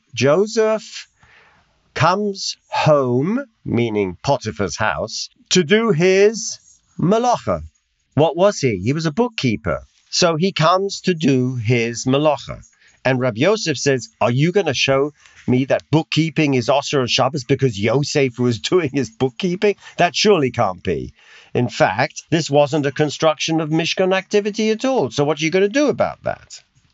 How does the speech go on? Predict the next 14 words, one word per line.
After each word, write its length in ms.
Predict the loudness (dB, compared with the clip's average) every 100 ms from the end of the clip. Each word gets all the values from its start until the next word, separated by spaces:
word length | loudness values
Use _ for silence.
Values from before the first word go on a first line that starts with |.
| -2
And 140 | 0
that 240 | 2 0 0
brings 320 | 0 0 0
us 180 | 0 0
into 720 | -2 -2 -2 0 2 2 -2 _ _ _ _ _ _ _ _ -4
what 260 | -2 0
was 220 | -2 -2
the 80 | -2
melacha 580 | -2 0 0 -2 -6 -8 -8
<laughs> 100 | -4
that 220 | -2 -2 0
Yosef 500 | -2 -2 -2 -2 -2
was 160 | -2
doing? 420 | 0 0 0 -6